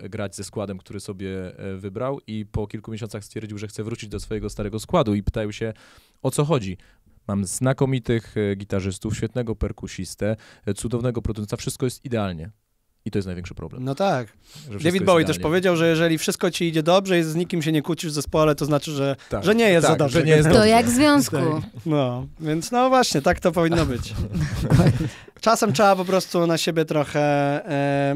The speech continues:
Speaker 2: może nie nawrzeszczeć, ale, ale powiedzieć sobie parę, e, takich mniej, e, może chłodniejszych słów, żeby po prostu zebrać się do roboty.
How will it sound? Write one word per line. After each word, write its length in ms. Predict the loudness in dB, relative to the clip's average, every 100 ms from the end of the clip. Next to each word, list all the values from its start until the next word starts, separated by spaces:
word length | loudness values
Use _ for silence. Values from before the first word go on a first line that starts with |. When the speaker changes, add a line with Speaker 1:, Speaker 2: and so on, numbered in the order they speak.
| -2
Speaker 2:
może 340 | -4 0 2
nie 120 | 2
nawrzeszczeć, 560 | 4 2 2 2 0 2
ale, 280 | 2 4 4
ale 160 | 2
powiedzieć 420 | 0 2 2 0 0
sobie 180 | 0
parę, 340 | 2 2 4 2 -2 -18 -2
e, 560 | 2 4 4 4 2 0
takich 300 | -4 -4 -4
mniej, 340 | 0 2 2 0 -8 _ _
e, 200 | -2 0
może 260 | 0 0
chłodniejszych 540 | 2 2 2 2 0 -4
słów, 240 | -2 0
żeby 240 | 2 0 0
po 100 | -2
prostu 600 | -4 -2 0 0 0 -4 -8 -14 -20 -20 -20 -20 -6
zebrać 380 | 0 2 2 0
się 100 | -2
do 80 |
roboty. 340 | -2 -4 -8